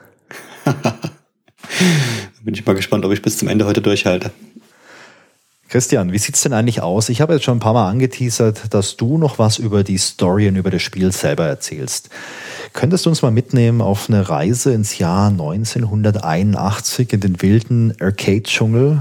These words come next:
Speaker 2: zu Donkey Kong und Pauline und Jumpman?
Speaker 1: Ja, natürlich gerne. Also nach deiner, äh, ausführlichen Geschichte habe ich gedacht, mache ich long,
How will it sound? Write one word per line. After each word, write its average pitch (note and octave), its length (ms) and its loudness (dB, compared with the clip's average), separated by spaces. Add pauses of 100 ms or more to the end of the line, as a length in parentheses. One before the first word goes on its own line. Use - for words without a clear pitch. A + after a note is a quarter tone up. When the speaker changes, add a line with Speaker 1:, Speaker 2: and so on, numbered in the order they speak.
(140)
Speaker 2:
zu F#2 300 0
Donkey G2+ 400 0
Kong G#2 340 0
und E2+ 420 -6
Pauline G2 640 2
und F2 260 0
Jumpman? G#2+ 600 0 (500)
Speaker 1:
Ja, A#2+ 300 4
natürlich A#2 460 0
gerne. G#2+ 420 2
Also A2 220 -2
nach G#2+ 160 -2
deiner, G#2+ 480 2 (120)
äh, G#2+ 140 -4
ausführlichen A2 640 0
Geschichte A#2+ 580 -2
habe A#2 100 -4
ich - 100 -10
gedacht, A2 280 -2
mache A2 160 0
ich A#2+ 140 -2
long, A#2 320 2